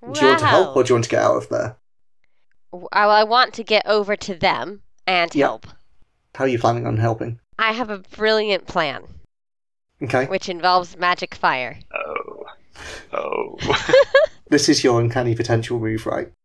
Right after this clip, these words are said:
Speaker 2: It is. Yeah. But I haven't done anything like that before. Hmm.
Speaker 1: There's maybe the,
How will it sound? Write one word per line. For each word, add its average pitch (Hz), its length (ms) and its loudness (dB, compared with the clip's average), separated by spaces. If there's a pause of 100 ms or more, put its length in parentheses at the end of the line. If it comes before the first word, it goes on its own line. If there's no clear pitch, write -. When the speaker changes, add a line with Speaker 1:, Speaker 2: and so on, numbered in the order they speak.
(120)
Speaker 2:
It 208 200 -2 (100)
is. 254 720 0 (240)
Yeah. 226 460 0 (380)
But 202 80 2
I 208 100 6
haven't 254 300 -4
done 214 160 4
anything 208 260 0
like 165 200 0
that 139 220 0
before. 147 460 -8 (380)
Hmm. 156 480 -12 (840)
Speaker 1:
There's 180 140 2
maybe 202 200 4
the, 180 180 4